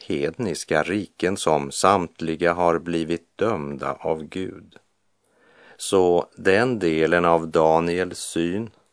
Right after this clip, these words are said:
den har redan bokstavligen blivit uppfylld. Och de fyra vagnarna Sakarja ser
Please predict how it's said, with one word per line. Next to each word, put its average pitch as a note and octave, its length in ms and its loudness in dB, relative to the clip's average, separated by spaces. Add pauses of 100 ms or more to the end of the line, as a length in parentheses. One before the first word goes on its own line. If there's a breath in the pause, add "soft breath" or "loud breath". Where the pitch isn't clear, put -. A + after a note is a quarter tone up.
(100)
den F2 220 4
har D2+ 160 2
redan D2+ 560 0 (100)
bokstavligen D2 1200 -2
blivit D2 400 -6
uppfylld. - 760 -6 (1500 soft breath)
Och A2 140 4
de G#2+ 120 6
fyra G#2 440 4
vagnarna F#2 720 -2
Sakarja C#2+ 640 0
ser - 420 -12